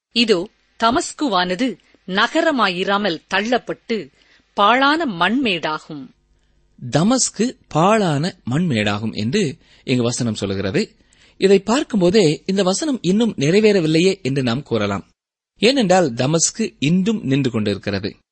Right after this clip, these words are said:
Speaker 2: அநேக தீர்க்க தரிசனங்கள் உடனடியாகவும், சில சற்று காலத்திற்கு பின்பும், இன்னும் சில இறுதி நாட்களிலேயும் நிறைவேறக்கூடியதாயிருக்கிறது. ஆகவே இது பின்னதொரு நாளிலே நிறைவேறக்கூடியது.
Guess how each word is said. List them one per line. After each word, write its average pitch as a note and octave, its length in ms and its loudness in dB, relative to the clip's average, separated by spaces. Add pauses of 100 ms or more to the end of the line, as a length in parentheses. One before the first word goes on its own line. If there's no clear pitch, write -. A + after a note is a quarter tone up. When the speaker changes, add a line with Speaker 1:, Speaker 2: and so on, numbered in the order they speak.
(600)
Speaker 2:
அநேக D4+ 380 2
தீர்க்க G3+ 300 0
தரிசனங்கள் C3+ 640 0 (240)
உடனடியாகவும், A#2 880 0 (320)
சில C#4 600 2
சற்று D#3+ 380 -2
காலத்திற்கு F3+ 640 0
பின்பும், B2 480 -2 (480)
இன்னும் D4 340 2
சில D#3+ 520 0
இறுதி A#3+ 380 4
நாட்களிலேயும் C3+ 760 0 (260)
நிறைவேறக்கூடியதாயிருக்கிறது. A#2 1400 0 (220)
ஆகவே B2 580 -2 (440)
இது G#3+ 420 2 (240)
பின்னதொரு G#3 580 4
நாளிலே C3 520 0 (240)
நிறைவேறக்கூடியது. G2 1000 0